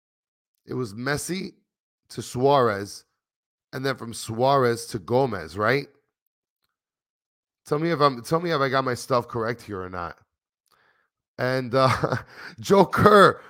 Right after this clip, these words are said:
further than Madagascar, baby. First time live all the way from ninety-five South traffic on the way home still. Shout out to you. You're probably with half of the other state, half of the stadium as well.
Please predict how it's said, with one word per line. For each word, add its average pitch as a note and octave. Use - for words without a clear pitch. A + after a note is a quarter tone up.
further F3
than D#3
Madagascar, D#3
baby. D3
First D3
time D3
live C#3+
all C3+
the C3+
way D3
from C3
ninety-five C3
South C#3
traffic C3+
on C3+
the B2
way B2
home A#2
still. B2
Shout C3+
out E3
to A2+
you. A#2+
You're B2+
probably D3+
with B2
half A#2+
of B2+
the B2+
other B2
state, B2
half B2+
of B2+
the A2
stadium A#2
as A2+
well. G2